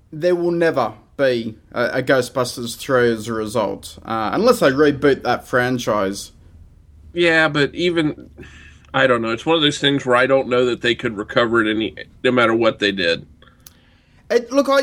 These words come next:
Speaker 1: I played the Ghostbusters video game that was released in two, I believe, two thousand nine from memory, and it was a very good game. But it, you know,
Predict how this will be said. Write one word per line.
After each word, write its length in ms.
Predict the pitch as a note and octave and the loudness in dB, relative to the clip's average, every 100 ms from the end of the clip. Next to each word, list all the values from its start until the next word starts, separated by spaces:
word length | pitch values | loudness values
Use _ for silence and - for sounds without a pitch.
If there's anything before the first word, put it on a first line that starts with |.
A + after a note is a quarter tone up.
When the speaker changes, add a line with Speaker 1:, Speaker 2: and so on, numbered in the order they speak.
| A#3+ C4+ | 2 2
Speaker 1:
I 60 | |
played 300 | C4+ - B3+ | 2 0 0
the 80 | G3 | 0
Ghostbusters 800 | F#3 F#3+ F#3+ - E3+ - D#3+ C#3 | 2 2 2 0 0 0 -4 -2
video 380 | B2 D3+ E3+ E3 | 0 4 4 4
game 300 | F3+ F3+ F#3+ | 4 4 2
that 80 | D3 | -2
was 240 | C#3+ C#3 | -4 -2
released 420 | D3 D3+ D#3+ D#3+ | 0 2 2 0
in 180 | C#3+ B2 | -4 -4
two, 300 | - E3+ D#3+ - | -4 -4 -4 -6
I 60 | B2+ | -6
believe, 360 | B2+ F3 D3+ | 0 0 -2
two 160 | - D3 | -4 -4
thousand 520 | D3 D3 C#3 D3 B2+ | 0 0 0 -4 -2
nine 300 | C3+ D3+ D#3+ | 0 0 -2
from 260 | D#3 D#3 D3+ | -4 -6 -4
memory, 360 | E3 F#3 G#3+ | -2 -2 -2
and 520 | B3+ - _ - - C#4 | -4 -10 _ -16 0 2
it 40 | |
was 100 | C#4 | 2
a 40 | |
very 240 | B3+ C4+ F#3 | 2 2 2
good 220 | D#3 B2 | 0 0
game. 360 | D3 C#3+ B2 A#2+ | 4 4 4 2
But 240 | D#3 E3 | 2 0
it, 260 | - F3+ - | -2 -6 -6
you 120 | G3+ | 0
know, 180 | F#3 E3 | 2 4